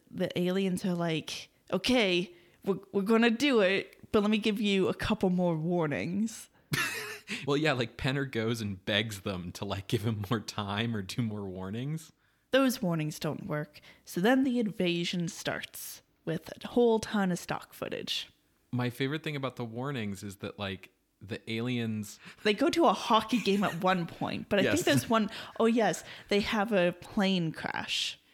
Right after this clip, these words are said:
Speaker 2: They take over, like, a dead pilot from a plane crash so that that dead pilot can go, uh, take over the, like,
Speaker 1: radio announcer booth at a hockey game, which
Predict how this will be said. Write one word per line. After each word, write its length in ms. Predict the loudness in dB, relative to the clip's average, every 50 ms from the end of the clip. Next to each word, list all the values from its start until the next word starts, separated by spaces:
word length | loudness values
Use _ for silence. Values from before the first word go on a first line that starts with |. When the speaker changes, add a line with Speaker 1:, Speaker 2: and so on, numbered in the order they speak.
| _ _ _
Speaker 2:
They 180 | 0 2 2 2
take 320 | 0 0 -2 -2 0 0
over, 340 | -2 -2 -2 -2 -2 -2 -2
like, 260 | -2 -2 -2 -2 -2
a 100 | -4 -4
dead 420 | -4 -4 -4 -2 -2 -4 -4 -8 -8
pilot 560 | -4 -2 -2 -2 -2 -4 -6 -6 -8 -10 -12 _
from 180 | -12 -10 -10 -8
a 80 | -10
plane 380 | -10 -8 -8 -6 -4 -4 -6 -6
crash 580 | -8 -8 -8 -8 -8 -8 -8 -10 -10 -12 -14 -16 _ _ -12
so 160 | -10 -8 -6
that 160 | -6 -8 -6
that 220 | -6 -6 -6 -6 -4
dead 240 | -6 -6 -6 -6 -8
pilot 480 | -6 -6 -4 -4 -6 -8 -10 -12 _
can 220 | -16 -14 -12 -12 -10
go, 500 | -8 -8 -8 -8 -8 -8 -8 -10 -10 -12 _ _ _ _ _ _ _ -6
uh, 300 | -4 -4 -4 -4 -6 -8 -12 _ _ -16
take 360 | -10 -8 -6 -6 -6 -8 -8
over 500 | -8 -6 -6 -6 -4 -4 -4 -4 -6 -8 -10 -10
the, 140 | -10 -10 -8
like, 460 | -6 -6 -4 -4 -4 -6 -8 -12 -20 _ _ _ _ _ _ _ _ _ -4
Speaker 1:
radio 380 | 0 2 2 2 4 4 4 4
announcer 640 | 4 2 2 2 0 0 -2 -2 -2 -2 0 0 -2
booth 500 | -2 -2 -2 0 0 0 0 -2 -4 -8 -20 _ _
at 220 | -4 -2 0 0 0
a 60 | -2
hockey 480 | -2 -2 -2 -4 -4 -4 -4 -4 -2
game, 460 | 0 0 0 2 2 2 0 0 -2 -4 -10 -20 -20 -20 -18 -14 -4 0
which 240 | 0 2 0 0